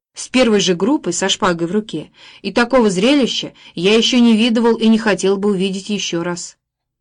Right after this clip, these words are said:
Вот так, видите ли, было дело, сэр». Главнокомандующий сжал губы, а тем временем его черты, да и вся фигура, приобрели выражение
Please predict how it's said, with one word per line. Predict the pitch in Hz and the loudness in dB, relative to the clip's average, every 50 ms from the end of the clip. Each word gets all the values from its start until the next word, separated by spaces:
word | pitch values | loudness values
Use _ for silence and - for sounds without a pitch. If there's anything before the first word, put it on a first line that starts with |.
| _ _ - | _ _ -8
Вот | - 190 208 214 - | -4 -4 -4 -4 -2
так, | - 208 226 220 226 | 0 2 2 2 2
видите | 226 233 220 180 180 175 - 165 | 0 0 0 -2 -2 -6 -4 -4
ли, | 165 165 | -4 -2
было | 160 175 175 170 175 | -2 0 0 0 0
дело, | 170 180 175 156 151 | 0 -2 -2 -4 -4
сэр». | 156 - - 160 151 151 - _ _ _ _ _ _ _ _ _ _ _ _ _ _ _ _ _ _ _ - | -8 -12 -12 -14 -16 -18 -20 _ _ _ _ _ _ _ _ _ _ _ _ _ _ _ _ _ _ _ -6
Главнокомандующий | 196 214 240 233 254 254 247 269 262 277 311 320 302 269 254 - - 226 | -2 0 2 4 4 2 2 2 0 2 2 0 0 0 -2 -2 0 -2
сжал | 214 180 170 190 175 175 | 0 0 0 -2 -2 -2
губы, | 170 202 285 294 285 262 247 - _ _ _ _ _ - | -2 -2 -2 -2 0 -2 -4 -4 _ _ _ _ _ -4
а | 185 208 | -4 -2
тем | - 233 226 220 | 2 4 4 4
временем | 226 247 262 254 240 233 220 | 6 6 4 4 6 4 4
его | 202 180 190 202 208 202 | 4 2 0 0 0 0
черты, | 190 - 185 175 165 - - 294 320 311 _ _ - | 0 0 -4 -6 -4 -2 -2 -2 -2 -2 _ _ -10
да | - 175 202 | -2 -2 -2
и | 196 | -2
вся | - - 196 185 | 0 -2 -2 -2
фигура, | 180 - 208 196 185 180 170 165 | -2 -2 -4 -2 0 -2 -2 -2
приобрели | 156 170 185 196 202 190 190 208 214 226 240 | -2 -2 -2 0 0 0 2 2 2 2 2
выражение | 226 208 185 180 175 160 156 220 277 302 294 277 277 262 254 | 2 0 -2 -2 -4 -4 -2 -2 -2 0 0 0 0 -2 -4